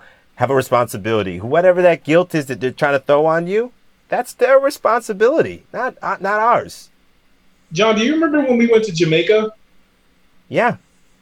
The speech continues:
Speaker 2: Do you remember what they were saying when we were walking into the stadium and they were calling us gringos?
Speaker 1: <laughs> Yeah.
Speaker 2: I went to Africa
Speaker 1: Yeah.
Speaker 2: a few years back and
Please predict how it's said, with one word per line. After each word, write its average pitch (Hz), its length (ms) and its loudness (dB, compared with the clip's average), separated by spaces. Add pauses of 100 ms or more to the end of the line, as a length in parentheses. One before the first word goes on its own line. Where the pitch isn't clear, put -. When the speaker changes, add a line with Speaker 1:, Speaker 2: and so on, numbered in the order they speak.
(440)
Speaker 2:
Do 175 80 -8
you 269 100 4
remember 269 300 0
what 240 180 4
they 240 100 2
were 220 120 6
saying 214 320 0
when 196 100 0
we 190 100 0
were 180 80 2
walking 190 320 0
into 190 180 -6
the 165 100 -4
stadium 196 500 -4
and 165 100 -6
they 156 60 0
were 156 60 0
calling 175 280 -8
us 143 100 -12
gringos? 196 760 -8
Speaker 1:
<laughs> - 40 -20 (1300)
Yeah. 120 340 -2 (1080)
Speaker 2:
I 180 60 -6
went 254 220 -4
to - 200 -12
Africa - 140 -6
Speaker 1:
Yeah. 202 260 0
Speaker 2:
a 165 400 -20 (120)
few 202 100 -20
years 180 280 -4
back 170 480 -8 (200)
and 170 520 -6